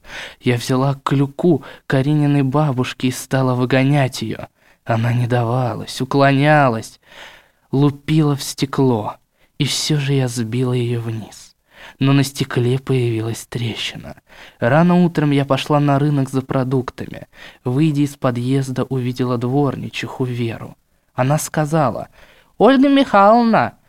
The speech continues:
что же это такое у нас появилось на помойке? Я утром пришла убирать двор,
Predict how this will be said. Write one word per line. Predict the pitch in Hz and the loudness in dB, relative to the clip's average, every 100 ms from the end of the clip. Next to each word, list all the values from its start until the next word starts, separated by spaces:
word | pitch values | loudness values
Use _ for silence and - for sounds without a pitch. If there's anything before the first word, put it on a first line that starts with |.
| _ _ | _ _
что | - 240 | 0 4
же | 254 | 4
это | 254 - | 4 4
такое | 254 247 247 220 | 4 4 6 6
у | 208 | 6
нас | 202 202 | 4 4
появилось | 226 226 214 147 139 | 2 4 4 2 2
на | 170 | -4
помойке? | 165 190 202 165 110 - - _ _ _ _ | 4 4 6 4 2 -6 -12 _ _ _ _
Я | - 220 | 4 6
утром | 285 285 285 | 6 4 4
пришла | 269 269 254 262 | 4 0 4 6
убирать | 262 220 226 220 | 6 6 6 6
двор, | 185 180 247 269 135 | 4 4 6 6 4